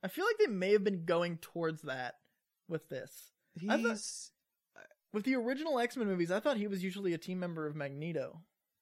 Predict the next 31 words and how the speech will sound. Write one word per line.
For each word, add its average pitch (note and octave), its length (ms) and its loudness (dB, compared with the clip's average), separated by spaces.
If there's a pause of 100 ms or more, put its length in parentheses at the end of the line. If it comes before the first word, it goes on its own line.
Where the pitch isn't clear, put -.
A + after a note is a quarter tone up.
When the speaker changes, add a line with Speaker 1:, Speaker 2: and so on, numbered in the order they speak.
(360)
Speaker 2:
Um, F#3 580 -2 (760)
well, D3 120 -2
in D3+ 60 -2
the D3+ 80 -4
ri-, D3 220 -2
he F3 100 0
only G#3 220 0
showed C#3+ 380 -4
up B2+ 360 -2
in G#2+ 500 -6 (380)
X - 300 -10
two, - 360 -8 (600)
which A#2 180 -10
is G#2+ 60 -12
part C3+ 180 0
of A2+ 80 -8
what G#2+ 100 -6
makes G2+ 160 -10
the A2 80 -12
movie G#2+ 240 -12
so - 160 -16
great. - 300 -16 (840)
Speaker 1:
Hmm. D3+ 360 -8
Speaker 2:
Um, A#2+ 540 2 (120)
he C#3+ 180 -8
starts - 480 0
out C#3+ 220 2
as D#3+ 100 -2
a E3 60 -4
bad D#3+ 260 -4
guy F#3+ 420 -4